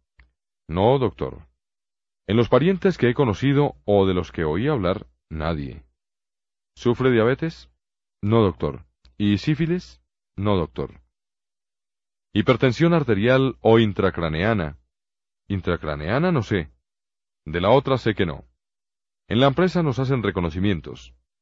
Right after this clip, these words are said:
"¿Se dio algún golpe fuerte en la cabeza hoy o ayer?". "No, doctor".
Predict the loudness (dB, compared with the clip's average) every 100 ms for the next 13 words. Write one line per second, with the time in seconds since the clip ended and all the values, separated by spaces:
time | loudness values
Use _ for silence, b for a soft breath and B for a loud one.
0 | _ _ _ _ _ _ _ _ _ _
1 | -2 0 6 6 6 4 4 4 2 2
2 | 4 2 2 0 2 2 2 2 2 2
3 | 2 2 4 4 4 2 0 -2 -4 -6
4 | _ _ _ _ _ _ _ -2 0 0
5 | -2 -6 -10 -10